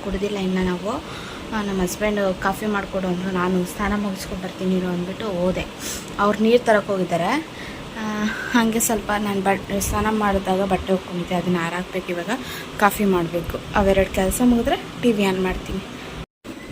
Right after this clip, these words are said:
ಹ್ಮ್, ಬಟ್ಟೆ ಟ-, ನೈಟಿ ಒಗ್ದಾಕಿದ್ದೆ, ಅದನ್ನ ಹಾರಾಕ್ತೀನಿ ಇವಾಗ.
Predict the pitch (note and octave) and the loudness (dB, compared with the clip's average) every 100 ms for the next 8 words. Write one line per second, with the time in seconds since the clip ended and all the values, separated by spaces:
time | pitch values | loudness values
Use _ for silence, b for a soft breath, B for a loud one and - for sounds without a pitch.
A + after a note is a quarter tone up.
0 | - B3 B3 A#3 G#3+ - A#3+ A3+ - G#3+ | -2 8 10 10 8 4 4 4 6 8
1 | A3 G#3+ - - B B B - A#3 A3 | 8 6 -2 -10 B B B 0 4 4
2 | - A#3+ G#3 G3 A3 G#3+ A3 G#3 G3+ G#3 | 6 8 8 6 2 2 -2 0 0 0
3 | G3 G3 G#3 - - G#3 G3+ G3 | 2 4 2 0 -4 0 0 0